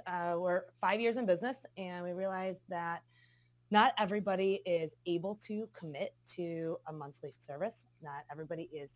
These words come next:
ready in their business, or they might have a current bookkeeper that they're working with, but they still don't understand their financials.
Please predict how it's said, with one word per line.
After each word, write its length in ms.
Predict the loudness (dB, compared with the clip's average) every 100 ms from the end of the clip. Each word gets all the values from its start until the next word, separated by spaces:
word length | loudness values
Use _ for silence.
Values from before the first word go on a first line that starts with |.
| _ -8
ready 320 | -6 -4 -6 -8
in 100 | -10
their 140 | -10
business, 600 | -10 -10 -8 -8 -8 -12 _ -20 -20 -20 _
or 220 | 0 2
they 160 | 2 0
might 260 | 0 -4 -6
have 260 | 0 2
a 60 | 2
current 340 | -2 -8 -6
bookkeeper 540 | -8 -10 _ -6 -2 0
that 180 | -2 -4
they're 100 | -6
working 380 | -6 -8 -8
with, 160 | -6 -8 _
but 80 | -20 -20
they 100 | -20
still 640 | -20 -20 -2 0 0 -2
don't 160 | -6 -8 -10
understand 520 | -10 -12 -12 -12 -12
their 120 | -14
financials. 600 | -16 -20 -20 -16 -14 -14